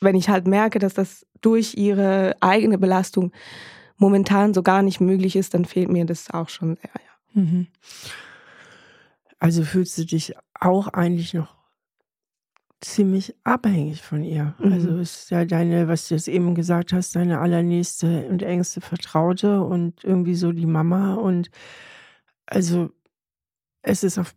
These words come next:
Speaker 2: beiden Seiten diese Abhängigkeit.
Speaker 1: Wahrscheinlich schon, ja. Ja.
Speaker 2: Also auch bei dir.
Speaker 1: Ja.
Speaker 2: Wenn sie dir so nah steht und ihr so ein Verhältnis habt, dann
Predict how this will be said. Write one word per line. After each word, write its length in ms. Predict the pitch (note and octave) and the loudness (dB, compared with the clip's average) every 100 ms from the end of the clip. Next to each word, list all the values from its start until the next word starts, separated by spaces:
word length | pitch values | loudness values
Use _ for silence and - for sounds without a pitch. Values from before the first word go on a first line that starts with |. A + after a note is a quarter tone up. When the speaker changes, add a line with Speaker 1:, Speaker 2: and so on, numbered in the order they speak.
| - | 0
Speaker 2:
beiden 440 | F#3+ A#3+ G#3+ F3 | 4 4 4 2
Seiten 420 | E3+ D3+ D3+ D#3 | 2 2 2 0
diese 240 | D3 D#3 E3+ | -2 -2 -4
Abhängigkeit. 920 | E3 - D3+ D3 - - D#3 D3 - _ _ _ _ _ _ - | -4 -4 -2 -4 -6 -4 -4 -4 -12 _ _ _ _ _ _ -12
Speaker 1:
Wahrscheinlich 420 | - G3+ G3 G3 | -2 2 2 2
schon, 240 | G3+ F#3+ | 0 2
ja. 240 | E3+ E3+ F#3 _ _ _ _ _ _ _ _ | 2 -2 -6 _ _ _ _ _ _ _ _
Ja. 180 | G#3 F#3 - - _ - | -2 -2 -4 -20 _ -4
Speaker 2:
Also 240 | D#3+ D3 | -2 0
auch 140 | D3 | -2
bei 200 | - F#3 | -2 -2
dir. 400 | F3+ F3 D#3 D3+ - _ | 0 2 2 0 -4 _
Speaker 1:
Ja. 180 | G3+ F#3+ - _ _ | -2 -2 -4 _ _
Speaker 2:
Wenn 200 | - E3 | -2 -2
sie 160 | E3 D#3+ | 0 -2
dir 220 | E3 D#3 | 0 0
so 180 | E3 F3+ | 2 2
nah 240 | F3+ E3+ | 2 2
steht 420 | E3+ - F3 E3 E3 | -2 -2 0 0 -2
und 120 | D#3+ | -2
ihr 180 | D3+ D#3+ | -2 -4
so 320 | - F3+ E3+ | -6 -2 0
ein 160 | E3 E3+ | 0 -2
Verhältnis 640 | - E3 D#3 D#3 D#3 - | 0 0 0 -2 -4 -4
habt, 160 | D#3+ - - - - - - - _ _ - | -6 -6 -18 -20 -20 -20 -20 -20 _ _ -2
dann 420 | E3+ D#3+ D3+ | 0 2 0